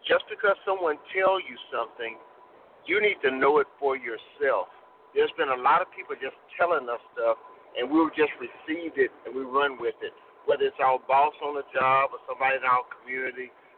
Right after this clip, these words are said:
family members or whatever. But all this stuff that's going on, we better,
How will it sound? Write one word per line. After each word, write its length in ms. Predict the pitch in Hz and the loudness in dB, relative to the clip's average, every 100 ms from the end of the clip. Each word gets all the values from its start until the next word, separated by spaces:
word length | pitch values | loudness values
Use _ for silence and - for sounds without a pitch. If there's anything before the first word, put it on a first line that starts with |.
| - | -2
family 320 | 147 147 147 | 0 2 0
members 280 | 139 139 127 | -2 -2 -4
or 80 | 117 | -8
whatever. 260 | 123 131 110 - - - - - - | -2 -2 -2 -10 -20 -20 -20 -20 -6
But 100 | 127 | 2
all 200 | 135 170 | 4 4
this 160 | 190 196 - | 2 -2 -2
stuff 180 | 190 - | -2 -2
that's 160 | 170 - | -12 -8
going 240 | 165 165 | -4 -2
on, 260 | 165 160 156 - - | -2 -4 -6 -16 -18
we 80 | 277 | -12
better, 280 | 294 143 | -2 0